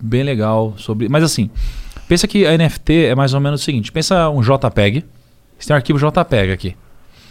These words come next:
Aí você tem um J peg, qualquer um pode copiar esse J peg, certo?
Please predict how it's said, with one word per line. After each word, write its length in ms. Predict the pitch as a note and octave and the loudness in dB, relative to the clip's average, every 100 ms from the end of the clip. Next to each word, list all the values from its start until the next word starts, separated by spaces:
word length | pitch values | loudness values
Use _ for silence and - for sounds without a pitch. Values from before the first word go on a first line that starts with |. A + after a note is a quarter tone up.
| - - - | -20 -20 -4
Aí 160 | C3+ D3+ | 0 0
você 160 | G3 | 0
tem 120 | F#3 | 2
um 80 | G#3+ | 2
J 220 | E3+ E3 C#3+ | 2 2 0
peg, 160 | F3+ F#3 | 0 0
qualquer 280 | G3 G#3+ | -2 0
um 80 | G3 | 0
pode 200 | F#3 E3+ | 0 -2
copiar 320 | - E3 D3+ | -4 0 0
esse 140 | D3 C#3+ | 0 0
J 220 | D3 E3+ | -2 -2
peg, 260 | - G#2 F#2 | -2 -2 -2
certo? 340 | A2 G#2 - | -4 -6 -8